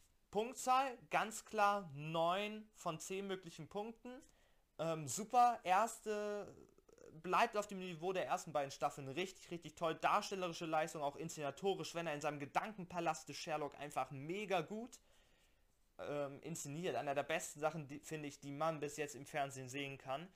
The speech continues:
Leider ist es die erste Folge, die die Erwartungen n-, nicht gerade ganz erfüllen kann. Und somit bin ich am Ende zu meiner Review zu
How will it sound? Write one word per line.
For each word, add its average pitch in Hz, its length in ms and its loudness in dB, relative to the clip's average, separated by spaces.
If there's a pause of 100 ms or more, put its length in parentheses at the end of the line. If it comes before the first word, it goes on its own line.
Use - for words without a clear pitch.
(320)
Leider 175 440 4
ist 165 220 -4
es - 260 -10
die 165 200 -8
erste 151 440 2
Folge, 113 460 -2
die 143 420 -10
die 131 140 -6
Erwartungen 131 800 0
n-, 120 240 -14 (240)
nicht 135 260 -8
gerade 123 240 0
ganz 107 220 -6
erfüllen - 340 -16
kann. - 100 -20 (800)
Und 196 140 -2
somit 262 200 2
bin 240 100 -4
ich 202 100 -2
am 180 80 0
Ende 208 280 -2
zu - 120 -10
meiner 202 280 0
Review 180 320 -2
zu 190 480 -6